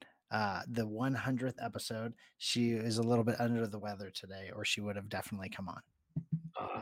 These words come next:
Speaker 2: all right. Well, thank you, Angie. Uh, you are amazing. And, uh, our dear friend Ron is gonna be learning some stuff from you and the Ascenders. I think it's Group Ascenders coming up soon.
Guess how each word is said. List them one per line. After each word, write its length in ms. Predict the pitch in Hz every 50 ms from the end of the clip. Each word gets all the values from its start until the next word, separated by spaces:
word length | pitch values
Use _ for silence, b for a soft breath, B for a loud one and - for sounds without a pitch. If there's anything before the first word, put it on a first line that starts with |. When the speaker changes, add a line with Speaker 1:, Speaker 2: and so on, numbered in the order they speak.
| - -
Speaker 2:
all 140 | - 113 113
right. 200 | 113 104 - -
Well, 140 | 123 120 120
thank 300 | - - 180 190 185 -
you, 120 | 185 170
Angie. 540 | 170 170 170 160 156 160 165 160 156 - - -
Uh, 200 | - 127 123 123 123
you 400 | 127 123 143 151 151 147 147 143
are 380 | 139 - 120 123 120 120 120 123
amazing. 680 | 123 127 123 127 131 131 131 120 127 131 127 127 127 123 B B B B B B B B B -
And, 400 | - 113 113 113 110 110 110 107
uh, 340 | 110 107 104 101 107 - -
our 180 | 120 123 120 120
dear 260 | 117 113 117 117 113
friend 360 | 117 - 117 110 110 110 107
Ron 320 | 110 113 123 127 123 117
is 160 | 110 104 107 -
gonna 160 | 117 107 104
be 340 | 101 107 104 101 95 101 98 - - -
learning 380 | 107 110 110 110 110 110 107
some 160 | 104 - 110 98
stuff 340 | - - 120 110 104 - -
from 420 | - 120 110 107 107 107 107 - -
you 340 | - 107 110 120 127 123 117
and 80 | 113 113
the 80 | 110
Ascenders. 540 | 110 104 - - 117 120 117 113 110 107 104
I 600 | - - _ _ _ _ _ _ _ _ _ _
think 120 | - 117 107
it's 100 | 104 -
Group 180 | - 110 104
Ascenders 560 | 107 - - 123 117 110 110 107 - - -
coming 240 | - - 117 113 110
up 140 | 107 101 -
soon. 400 | - - 123 117 117 113 117 117